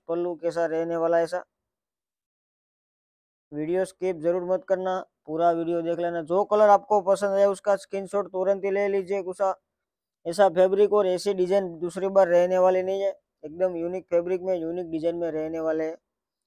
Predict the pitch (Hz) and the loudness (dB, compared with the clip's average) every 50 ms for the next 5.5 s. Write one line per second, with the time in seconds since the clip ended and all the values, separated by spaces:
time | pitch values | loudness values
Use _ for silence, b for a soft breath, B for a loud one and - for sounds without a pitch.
0 | _ _ _ - 165 190 196 - - 196 185 175 180 160 160 185 196 190 202 196 | _ _ _ 0 2 2 2 0 -2 -2 -2 0 -2 0 2 2 2 2 2 0
1 | - 175 180 180 180 170 185 196 190 175 185 185 185 180 185 185 185 190 190 190 | 0 2 4 4 2 2 2 2 4 4 6 6 4 4 4 4 4 4 4 4
2 | 185 190 190 185 - _ _ _ _ _ _ _ _ 147 165 175 180 202 208 190 | 4 2 0 -2 -4 _ _ _ _ _ _ _ _ 0 0 2 4 4 4 6
3 | 196 202 202 208 190 190 196 202 202 208 196 190 202 202 196 190 - 208 208 190 | 8 8 8 8 8 4 2 2 2 0 0 0 0 0 -2 0 -2 -4 -4 -4
4 | - 180 160 190 190 196 185 196 202 202 196 196 185 - - 196 196 185 180 185 | -6 -8 -6 -6 -6 -4 0 2 2 4 4 2 0 -2 -2 -2 -2 2 2 2
5 | 180 190 185 175 190 190 190 196 196 - | 2 2 2 4 4 4 4 4 2 0